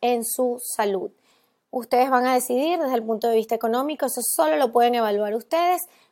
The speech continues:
cuál es el mejor método para ustedes y bueno,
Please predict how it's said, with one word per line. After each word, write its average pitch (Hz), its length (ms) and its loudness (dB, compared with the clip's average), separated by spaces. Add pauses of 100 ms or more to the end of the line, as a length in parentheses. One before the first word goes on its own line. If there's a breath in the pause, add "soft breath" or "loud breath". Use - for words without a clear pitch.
(100)
cuál 254 240 6
es 277 60 -2
el 262 100 -2
mejor 220 320 0
método 226 340 0
para 226 180 -4
ustedes 285 360 -8
y 262 80 -6
bueno, - 320 -6